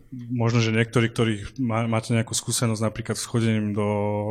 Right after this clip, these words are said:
na sväté omše a podobne. Je to veľmi známe slovo o, e, rozsievačovi. A v tom Božom slove, e, v tomto Božom slove o tom rozsievačovi,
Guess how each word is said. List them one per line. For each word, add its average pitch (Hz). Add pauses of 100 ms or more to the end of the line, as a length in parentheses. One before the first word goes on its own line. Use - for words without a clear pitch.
(520)
na 113
sväté 110
omše 113
a 104
podobne. 123 (480)
Je 135
to 123
veľmi 139
známe 131
slovo 127
o, 120
e, 113 (520)
rozsievačovi. 110 (1120)
A 127
v 123
tom 139
Božom 160
slove, 143
e, - (800)
v 123
tomto 131
Božom 139
slove 127
o 123
tom 117
rozsievačovi, 123